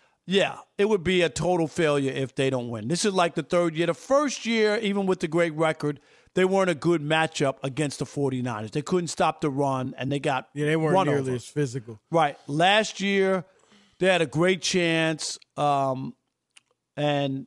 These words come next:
Speaker 1: that touchdown at the f-, end of the first half just changed the dynamic
Speaker 2: I
Speaker 1: of
Speaker 2: mean,
Speaker 1: the game.
Speaker 2: Tampa just rolled over 'em in the first
Speaker 1: And that wa-,
Speaker 2: half.
Speaker 1: yeah, that,
Speaker 2: Yeah.
Speaker 1: that shouldn't have happened.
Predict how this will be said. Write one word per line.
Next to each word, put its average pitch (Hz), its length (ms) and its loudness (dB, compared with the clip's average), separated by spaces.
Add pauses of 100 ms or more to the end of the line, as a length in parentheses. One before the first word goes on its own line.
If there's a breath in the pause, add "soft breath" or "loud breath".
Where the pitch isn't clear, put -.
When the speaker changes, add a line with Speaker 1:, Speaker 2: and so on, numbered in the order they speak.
(160)
Speaker 1:
that 156 180 -2
touchdown 160 520 0
at 135 80 -6
the 139 60 -4
f-, - 120 -16
end 151 180 -2
of 147 40 -2
the 139 60 -2
first 143 320 -2
half 131 280 -2
just - 240 -8
changed 170 540 -2
the 143 100 -2
dynamic 135 760 -2
Speaker 2:
I 165 40 0
Speaker 1:
of 170 60 2
Speaker 2:
mean, 165 160 2
Speaker 1:
the 117 40 -10
game. 202 100 2 (160)
Speaker 2:
Tampa 147 140 -2
just 127 280 -6
rolled 143 360 2
over 139 280 -2
'em 113 100 -10
in 113 60 -10
the 110 60 -12
first 131 100 -10
Speaker 1:
And 151 100 -2
that 180 160 2
wa-, 131 60 -4
Speaker 2:
half. 120 120 -10
Speaker 1:
yeah, 165 140 -2
that, 160 200 -2
Speaker 2:
Yeah. 131 60 -10
Speaker 1:
that 180 140 -2
shouldn't 175 320 -4
have 147 80 -4
happened. 135 420 -4